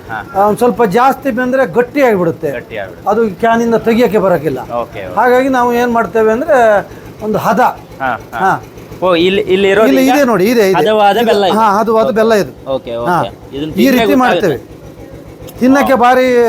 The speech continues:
Speaker 2: ಚೆನ್ನಾಗಿರುತ್ತೆ.
Speaker 1: ಓ,
Speaker 2: ಇದು ಮತ್ತೆ
Speaker 1: ಸೂಪರ್.
Speaker 2: ಯಾವುದೇ ಕೆಮಿಕಲ್‌ಗಳನ್ನು ನಾವು
Speaker 1: ಹಾಕೋದಿಲ್ಲ.
Speaker 2: ಹಾಕೋದಿಲ್ಲ.
Speaker 1: ಅಂದ್ರೆ ಕಂಪ್ಲೀಟ್ ಏನು
Speaker 2: ಕಂಪ್ಲೀಟ್
Speaker 1: ಹೆಲ್ದಿ ಆಗಿ ಒಂದ್ ಬೆಲ್ಲ ರೆಡಿ
Speaker 2: ಹಾ,
Speaker 1: ಆಗುತ್ತೆ.
Speaker 2: ಬೆಲ್ಲ
Speaker 1: ಇಲ್ಲೇ
Speaker 2: ರೆಡಿ
Speaker 1: ಆಲೆ
Speaker 2: ಆಗುತ್ತೆ.
Speaker 1: ಮನೆಯಲ್ಲೇ ರೆಡಿ
Speaker 2: ಆಲೆ
Speaker 1: ಆಗುತ್ತೆ.
Speaker 2: ಮನೆ, ಆಲೆ ಮನೆ.
Speaker 1: ಓಕೆ, ಓಕೆ.
Speaker 2: ಹಾ,
Speaker 1: ಆಲೆ
Speaker 2: ಅದು,
Speaker 1: ಮನೆ. ಹಾ.
Speaker 2: ಹಾ, ಆಲೆ ಮನೆ. ಅದು ಹಿಂದಿನಿಂದ ಬಂದಿರೋದು.
Speaker 1: ಓಕೆ, ಓಕೆ.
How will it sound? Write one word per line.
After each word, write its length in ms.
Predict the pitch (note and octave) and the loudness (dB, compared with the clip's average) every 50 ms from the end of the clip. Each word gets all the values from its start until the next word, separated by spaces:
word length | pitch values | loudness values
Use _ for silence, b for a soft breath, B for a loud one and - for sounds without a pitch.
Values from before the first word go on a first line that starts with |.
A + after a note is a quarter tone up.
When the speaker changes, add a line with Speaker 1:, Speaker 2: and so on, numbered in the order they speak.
| A3 A3 G3+ | 2 0 0
Speaker 2:
ಚೆನ್ನಾಗಿರುತ್ತೆ. 460 | - - A3+ A#3 A3+ A3 G#3 - C4+ | 0 -2 -2 0 0 0 0 0 -2
Speaker 1:
ಓ, 120 | C4 A#3+ | -2 -4
Speaker 2:
ಇದು 120 | A3 A#3 B3+ | -2 -2 -2
ಮತ್ತೆ 160 | A#3 A#3+ - | -2 -2 -2
Speaker 1:
ಸೂಪರ್. 140 | - A3 G3 | -2 -2 0
Speaker 2:
ಯಾವುದೇ 420 | F#3 G3 A3 B3 B3 C4 C4 B3+ | 2 4 4 4 4 2 2 2
ಕೆಮಿಕಲ್‌ಗಳನ್ನು 960 | - - A3+ A3+ A#3 B3 A#3+ - A#3+ A#3+ A#3+ A#3 A3+ A3+ A3 A3 A3 A3 A#3 C4 | 0 -2 -4 -2 -2 -4 -4 -4 -4 -2 -2 -2 0 0 0 0 -2 -2 -6 -4
ನಾವು 360 | B3 G#3+ G#3 G#3 A3 B3 C#4+ C4+ A3+ - - - - - | -2 0 0 0 0 0 -2 -4 -6 -12 -18 -16 -6 -4
Speaker 1:
ಹಾಕೋದಿಲ್ಲ. 380 | D3+ E3 - F3+ E3 C3+ A#2+ - | -4 -2 -2 -2 -2 -4 -4 -2
Speaker 2:
ಹಾಕೋದಿಲ್ಲ. 440 | F#3 - D#3+ G3+ G3+ F3+ E3+ D3 C3 - - - - - - - | -2 -2 0 0 2 2 2 0 -2 -6 -10 -16 -18 -16 -14 -12
Speaker 1:
ಅಂದ್ರೆ 340 | D3+ F3 A3 B3+ A3 - - - - - - - - - | -6 -2 -2 -2 -2 -2 -8 -14 -18 -16 -18 -16 -8 -4
ಕಂಪ್ಲೀಟ್ 720 | D3 E3+ G3+ A3+ A3 - - B3+ C#4 C#4+ C#4+ D4+ C#4 - | -4 -2 -2 -2 -4 -4 -4 0 0 2 2 2 0 0
ಏನು 380 | B3 A3 G#3 G#3 A3 B3+ C4 B3 | -2 0 2 2 2 2 2 2
Speaker 2:
ಕಂಪ್ಲೀಟ್ 460 | A#3 B3 B3+ A3 - C4+ C4+ - - | 2 2 0 0 0 0 2 2 2
Speaker 1:
ಹೆಲ್ದಿ 280 | A#3+ C4+ C4+ C#4+ C4 B3 | 2 2 2 2 2 2
ಆಗಿ 200 | A#3 A3 A3+ B3 | 2 2 0 0
ಒಂದ್ 180 | A#3 G#3+ G3+ | -2 -2 -2
ಬೆಲ್ಲ 220 | F#3 F#3+ G3+ A3 A3 | -2 0 0 0 0
ರೆಡಿ 200 | G3+ G3+ F#3 G3+ | 0 0 0 0
Speaker 2:
ಹಾ, 80 | F3+ | -2
Speaker 1:
ಆಗುತ್ತೆ. 160 | E3+ F3+ G3+ | 0 0 0
Speaker 2:
ಬೆಲ್ಲ 140 | A3+ C4 C#4+ | 2 2 2
Speaker 1:
ಇಲ್ಲೇ 140 | C#4 B3 B3+ | 2 2 2
Speaker 2:
ರೆಡಿ 120 | A#3+ A#3 | 2 2
Speaker 1:
ಆಲೆ 120 | A3+ A3+ G#3+ | 2 0 0
Speaker 2:
ಆಗುತ್ತೆ. 200 | G3+ G#3 G3+ F#3+ | 0 0 -2 -4
Speaker 1:
ಮನೆಯಲ್ಲೇ 260 | F#3 F3+ F3+ G3+ C#4 | -6 -6 -4 -2 0
ರೆಡಿ 100 | - G#3+ | 0 2
Speaker 2:
ಆಲೆ 100 | A3+ G#3+ | 2 2
Speaker 1:
ಆಗುತ್ತೆ. 180 | G#3 F#3 E3+ D#3+ | 0 -2 -4 -4
Speaker 2:
ಮನೆ, 120 | D#3+ D#3 | -4 -2
ಆಲೆ 160 | D#3 D#3+ E3 | -2 -2 -2
ಮನೆ. 460 | D3+ C#3+ C3 B2 A#2+ - - - D#3+ | -4 -6 -10 -14 -16 -18 -14 -8 -6
Speaker 1:
ಓಕೆ, 400 | E3 D#3 D3 D3 C#3 - C3 B2 | -4 -2 -2 -4 -4 -4 -4 -4
ಓಕೆ. 260 | A2+ A2 A2 - - G#2+ | -4 -4 -6 -6 -4 -2
Speaker 2:
ಹಾ, 120 | A2 C3 | 0 2
Speaker 1:
ಆಲೆ 100 | D#3 F3 | 2 2
Speaker 2:
ಅದು, 220 | G#3 A3 C4 B3 | 2 2 2 2
Speaker 1:
ಮನೆ. 80 | G#3+ E3 E3 - - - | 0 0 -2 -8 -8 -4
ಹಾ. 120 | D#3+ D#3+ D3+ | -2 0 0
Speaker 2:
ಹಾ, 60 | G#3 | 2
ಆಲೆ 300 | G#3 F#3+ F#3 G3+ G3 F#3 | 2 2 2 2 2 0
ಮನೆ. 280 | F3 E3 D#3 D3+ C#3 D#3+ | -2 -2 -6 -6 -4 -4
ಅದು 100 | G3+ A#3+ | -2 -2
ಹಿಂದಿನಿಂದ 480 | F#3+ F3 F#3+ A3 B3 C4 B3+ C4+ B3 | -2 0 0 0 0 2 2 2 2
ಬಂದಿರೋದು. 680 | B3+ A#3+ A3+ A3 G#3+ A3 G3+ G3 F3 D3 C3+ - - A#2+ | 2 2 0 2 2 2 2 2 2 0 -4 -8 -6 -4
Speaker 1:
ಓಕೆ, 260 | C#3 C#3+ - C3 B2 | -4 -4 -2 -4 -6
ಓಕೆ. 320 | G#2+ G#2 G#2+ - - G2+ | -6 -6 -8 -10 -12 -14